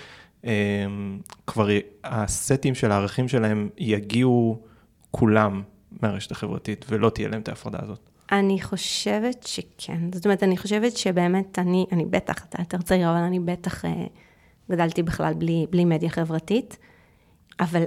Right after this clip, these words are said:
Speaker 2: כמובן שהערכים שלי הובנו גם על ידי מדיה. הרי סרטים הוליוודיים הם קלאסיים, נכון? תמיד יש שם שני ערכים, אהבה ונאמנות, והם
Speaker 1: נכון.
Speaker 2: בכל הסרטים בערך יש, אה,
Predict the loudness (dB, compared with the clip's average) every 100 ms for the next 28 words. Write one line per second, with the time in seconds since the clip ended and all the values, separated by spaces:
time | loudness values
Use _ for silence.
0 | 2 4 4 4 2 2 2 4 2 0
1 | 0 2 2 2 2 2 2 2 0 0
2 | 0 2 2 0 -2 -2 0 0 -2 0
3 | 2 4 4 4 6 6 8 6 6 4
4 | 2 0 -2 -6 -10 -16 -12 2 4 4
5 | 0 0 2 0 0 0 2 2 2 2
6 | 4 6 6 4 4 2 2 4 4 4
7 | 4 4 6 4 2 -2 -2 -2 -6 -10
8 | -16 -20 -8 -6 4 6 6 4 0 0
9 | 0 0 0 -4 0 0